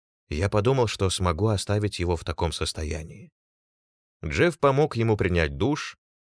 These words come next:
Джереми ничего не сказал про свою голову, никаких кровяных или жидких выделений не было. Он не спал примерно шесть часов и был вялый и сонный. Выбраться из квартиры он не пытался.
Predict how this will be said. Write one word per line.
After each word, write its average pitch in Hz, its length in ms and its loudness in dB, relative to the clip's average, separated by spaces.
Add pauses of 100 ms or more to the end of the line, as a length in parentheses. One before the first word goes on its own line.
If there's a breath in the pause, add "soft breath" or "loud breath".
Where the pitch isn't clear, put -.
(280)
Джереми 139 400 2
ничего 160 400 2
не 170 100 0
сказал 123 380 4
про 127 120 2
свою 113 280 0
голову, 87 480 -2 (400)
никаких 117 420 2
кровяных 104 640 2
или 87 180 0
жидких 95 380 0
выделений 82 500 0
не 104 220 2
было. - 260 -12 (640)
Он 104 200 2
не 113 100 4
спал 113 300 2
примерно 98 440 2
шесть - 260 -2
часов 117 560 -2 (360)
и 82 80 0
был 120 240 4
вялый 135 400 2
и 117 140 -4
сонный. 69 580 -6 (640)
Выбраться 160 580 2
из 151 140 -2
квартиры 135 500 2
он 131 180 0
не 135 80 -4
пытался. 90 720 -2